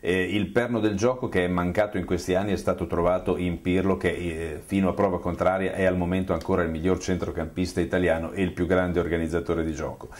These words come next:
In più naturalmente la Juventus ha dalla sua l'entusiasmo del nuovo stadio, la voglia di rivincita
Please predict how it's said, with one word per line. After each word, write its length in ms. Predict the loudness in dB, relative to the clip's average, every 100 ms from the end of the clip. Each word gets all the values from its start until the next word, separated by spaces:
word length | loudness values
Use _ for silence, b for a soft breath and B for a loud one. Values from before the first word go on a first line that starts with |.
| B B B
In 220 | 0 2
più 200 | 2 4
naturalmente 640 | 2 2 2 2 0 2
la 100 | 2
Juventus 640 | 4 4 4 2 -2 -2 0
ha 340 | 0 0 -2
dalla 220 | -2 0 0
sua 420 | 0 0 0 -2
l'entusiasmo 680 | -4 -4 -2 0 0 0 -2
del 100 | 0
nuovo 200 | 0 0
stadio, 400 | 0 0 2 4
la 180 | 4 4
voglia 400 | 2 2 2 2
di 100 | 2
rivincita 720 | 2 0 -2 -6 -2 -2